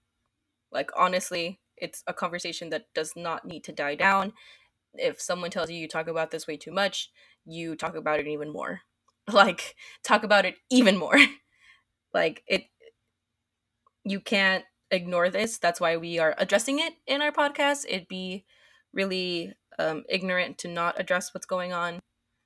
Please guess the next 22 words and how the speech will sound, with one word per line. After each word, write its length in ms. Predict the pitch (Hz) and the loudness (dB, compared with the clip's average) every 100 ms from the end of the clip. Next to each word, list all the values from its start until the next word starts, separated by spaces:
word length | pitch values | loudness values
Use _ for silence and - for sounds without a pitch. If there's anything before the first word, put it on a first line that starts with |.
| _ _ _ _ _ - | _ _ _ _ _ -4
and 360 | 160 151 143 | -2 -2 -6
how 240 | - 170 170 | -6 -2 -2
it's 140 | 156 | -2
affected 520 | 170 165 165 165 156 - _ _ _ _ _ _ _ - | -2 -2 -2 -4 -4 -8 _ _ _ _ _ _ _ -4
not 160 | 180 | -2
only 280 | 175 165 165 | -2 -4 -2
us, 260 | 175 170 - | -2 -2 -2
but 200 | 170 165 | -6 -2
the 100 | 165 | -2
world. 480 | 156 160 156 156 156 | 2 2 4 2 -4
And 380 | - 147 151 185 _ _ _ _ _ _ _ _ - | -10 -8 -10 -14 _ _ _ _ _ _ _ _ 4
overall, 380 | 233 226 196 | 4 6 6
like, 180 | 175 180 - | 6 2 0
again, 380 | 202 190 185 185 - - | 2 2 2 -4 -8 -10
we 380 | 196 220 214 | -4 -2 -2
ourselves 600 | - 180 - 185 196 196 | 0 0 2 2 4 2
are 80 | 190 | -4
gonna 200 | 190 196 | -2 -4
be 120 | 190 | -4
mentioning 500 | 196 185 214 196 185 - | -6 -6 -6 -6 -8 -8
a 120 | - 165 | -4 -4
lot 540 | 165 165 156 156 151 | -4 -2 0 0 -4